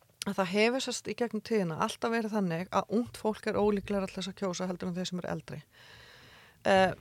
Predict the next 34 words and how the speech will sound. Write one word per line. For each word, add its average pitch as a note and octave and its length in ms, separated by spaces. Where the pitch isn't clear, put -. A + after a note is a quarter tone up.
fyrr B3+ 240
á B3+ 100
tíðum, G#3 400
eh, G3+ 160
hérna, F#3 560
að - 160
þá A3 220
kom B3 340
unga A#3+ 320
fólkið G3+ 480
inn A3 280
svona F#3+ 260
í - 20
kringum F3+ 320
tuttugu F3+ 320
og - 60
fimm F3+ 180
ára D#3 160
aldri. - 220
Þá - 180
fóru F3 300
það E3 180
sem E3 120
sagt E3 100
að - 80
kjósa F#3+ 480
svona F3 160
á - 80
pari G3 400
við F3 160
þá F#3 80
sem F3 140
eru E3+ 100
eldri. - 400